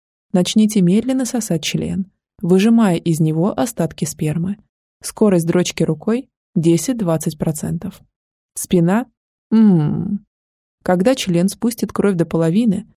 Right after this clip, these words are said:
то есть станет уже довольно мягким, тогда можно полностью отпустить член. Сейчас самое время улыбнуться партнёру и собрать сперму с лица.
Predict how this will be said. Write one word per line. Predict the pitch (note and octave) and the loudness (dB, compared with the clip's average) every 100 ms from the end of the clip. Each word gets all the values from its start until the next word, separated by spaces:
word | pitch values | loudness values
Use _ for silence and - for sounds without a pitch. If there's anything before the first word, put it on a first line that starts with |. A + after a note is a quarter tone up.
| _ _ - | _ _ -2
то | F#3 | 0
есть | F#3 | 0
станет | - C4 C#4+ - | -2 -2 -2 -2
уже | A#3+ A#3+ | -2 0
довольно | A#3 F3 D#3+ E3 | 0 0 0 0
мягким, | D#3+ D3+ - - - _ _ _ - | -2 -4 -8 -10 -10 _ _ _ -2
тогда | F3+ F3+ A3+ | 0 2 4
можно | A#3 A3 A#3 | 4 2 0
полностью | B3 A#3 F3+ - E3+ D#3 | 2 2 2 0 -4 -4
отпустить | D#3+ E3 - F3 | -4 -4 -4 -6
член. | - F3+ D#3+ F#3+ F#3+ _ _ _ - | -6 -6 -4 -4 -8 _ _ _ -6
Сейчас | - G#3+ D4+ D#4 | -2 0 0 0
самое | - A3+ G#3+ F#3 | 0 2 4 4
время | G#3 C#4 C4+ | 2 0 -2
улыбнуться | G#3 F#3+ F3 G#3 G#3+ - | 0 2 2 2 2 -2
партнёру | E3+ - F#3 B3+ C#4 | -4 0 0 0 0
и | G#3+ | -2
собрать | - F3 F3 E3 | -4 -2 0 -2
сперму | - D#3+ D#3+ | -2 -2 -2
с | D3+ E3+ | -2 -4
лица. | D#3+ - - | -6 -8 -12